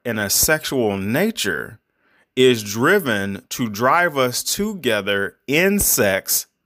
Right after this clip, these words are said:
to be fruitful and multiply.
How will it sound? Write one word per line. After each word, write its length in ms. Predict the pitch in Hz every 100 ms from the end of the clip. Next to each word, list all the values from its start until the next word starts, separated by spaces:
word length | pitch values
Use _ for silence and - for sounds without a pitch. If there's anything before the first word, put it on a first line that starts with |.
| _ _ -
to 260 | - 165 165
be 300 | 139 135 131
fruitful 600 | - 131 135 120 123 123
and 120 | 120
multiply. 880 | 120 127 123 117 110 104 87 73